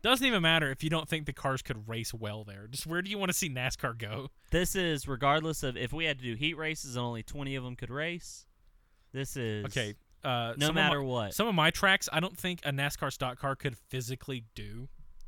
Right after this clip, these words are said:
Speaker 1: But that
Speaker 2: Okay.
Speaker 1: did not stop me <laughs> from putting them on this list.
Speaker 2: All right, let's see. Who's your first?
Speaker 1: Okay, so my first track I would like to see nascar go to is my favorite track of all time. It is, if you ask me, "What's your favorite track?"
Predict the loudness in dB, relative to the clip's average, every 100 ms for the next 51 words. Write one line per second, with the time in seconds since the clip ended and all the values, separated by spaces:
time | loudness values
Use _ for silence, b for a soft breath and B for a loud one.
0 | -12 -12 -8 -2 2 6 4 6 2 2
1 | 4 4 6 4 6 6 6 6 6 4
2 | 6 4 2 -2 -4 -6 -2 4 6 6
3 | 4 0 -2 0 -2 -2 -6 _ _ -10
4 | -6 -4 -6 -6 -6 -8 -10 -18 b b
5 | b 6 6 6 6 8 6 4 4 6
6 | 6 6 8 8 8 4 6 4 2 0
7 | 4 4 4 2 2 0 -4 -8 _ -10
8 | 4 4 6 6 6 6 6 6 4 6
9 | 6 6 2 -2 2 2 0 -4 -8 -12
10 | _ _ _ 2 6 6 4 -2 -8 -4
11 | -2 0 6 6 6 2 -4 -2 2 2
12 | 4 4 4 4 2 6 6 6